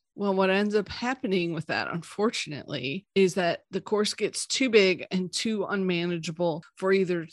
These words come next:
you don't get it finished, or if you do, your students are overwhelmed with it because it's so big. So I'm a much bigger fan of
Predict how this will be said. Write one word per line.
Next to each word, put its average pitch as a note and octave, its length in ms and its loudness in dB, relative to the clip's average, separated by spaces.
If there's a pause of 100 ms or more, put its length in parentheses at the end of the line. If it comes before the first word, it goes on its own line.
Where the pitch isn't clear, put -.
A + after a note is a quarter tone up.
(160)
you F#3 140 -4
don't A#3+ 220 2
get G3+ 140 6
it D3 140 2
finished, D#3 480 -2
or B2+ 140 -2
if E3+ 160 -4
you F#3 80 -6
do, G#3+ 240 -2
your F3+ 180 -4
students G3+ 460 -4
are E3+ 260 -4
overwhelmed E3 600 -4
with D3+ 180 -12
it - 140 -12
because E3 280 -10
it's C#3+ 200 -8
so D#3+ 120 -6
big. - 380 -10 (160)
So G3 220 -4
I'm C4 260 2
a C4 80 6
much G#3 540 0
bigger G3 320 2
fan F3 640 -2
of D#3 580 -6